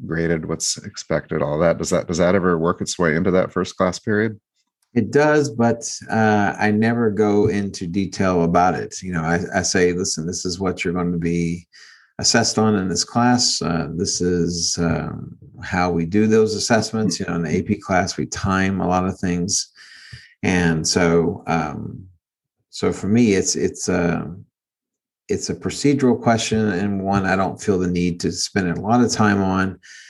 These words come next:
Speaker 2: I figure a lot of that stuff will answer itself as we go through the course, you know. Um,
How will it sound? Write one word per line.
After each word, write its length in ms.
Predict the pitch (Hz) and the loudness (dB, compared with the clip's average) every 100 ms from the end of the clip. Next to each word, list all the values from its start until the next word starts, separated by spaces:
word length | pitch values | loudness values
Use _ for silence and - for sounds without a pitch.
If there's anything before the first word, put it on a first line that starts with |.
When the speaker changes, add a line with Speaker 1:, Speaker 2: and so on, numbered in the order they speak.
| - _ _ - | -20 _ _ -4
Speaker 2:
I 100 | 90 | -2
figure 300 | - 98 92 | 2 4 4
a 60 | 90 | 4
lot 200 | 92 92 | 4 4
of 60 | |
that 100 | 76 | 4
stuff 320 | - 85 - | 2 0 -2
will 100 | - 82 | -2 0
answer 320 | 87 85 82 | 0 0 0
itself 500 | - - 85 80 - | 0 2 2 2 -2
as 180 | 73 - | -4 -4
we 100 | 85 | 0
go 140 | 87 | 0
through 200 | - - | 0 -6
the 80 | 69 | -8
course, 640 | - - 60 62 - - | -4 0 0 0 -4 -6
you 80 | - | -6
know. 280 | 67 65 90 _ - - - - _ - | -6 -8 -14 _ -20 -20 -20 -20 _ -4
Um, 500 | 76 67 57 - | -2 -2 -4 -10